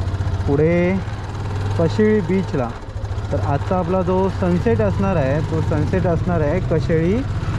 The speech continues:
बीचवर. बाबू, बीच किती लांब आहे रे?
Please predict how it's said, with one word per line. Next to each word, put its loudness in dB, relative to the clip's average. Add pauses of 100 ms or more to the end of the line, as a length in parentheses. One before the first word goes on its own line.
(840)
बीचवर. 2 (1800)
बाबू, 2
बीच 2
किती 0
लांब 2
आहे 2
रे? 2